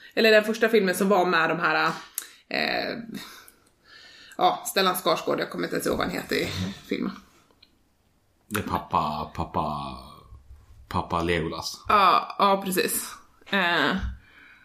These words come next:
Speaker 1: och jag, det var liksom så här... Det, och sen har jag liksom inte kunnat sätta fingret på exakt
Speaker 2: Nej, men
Speaker 1: när det är obehagligt och inte.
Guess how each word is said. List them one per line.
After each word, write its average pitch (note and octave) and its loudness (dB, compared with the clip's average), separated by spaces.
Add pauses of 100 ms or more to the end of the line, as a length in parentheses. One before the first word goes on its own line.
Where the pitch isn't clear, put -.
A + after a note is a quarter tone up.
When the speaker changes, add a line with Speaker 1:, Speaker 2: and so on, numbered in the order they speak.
(420)
Speaker 1:
och A3 6
jag, A3 8 (680)
det A3+ 4
var B3+ 4
liksom B3 0
så A#3 0
här... A3+ 6 (1800)
Det, G3 -2 (460)
och A#3 4
sen C4 4
har C#4 8
jag D4+ 6
liksom C#4+ 6
inte C4+ 6
kunnat A3+ 4
sätta A3 0
fingret D4 6
på G3 4
exakt F#3+ 0
Speaker 2:
Nej, B3 4
men G3+ 8
Speaker 1:
när G3 6
det G3 6
är G#3 4
obehagligt A3+ 4
och - 0
inte. A#3 6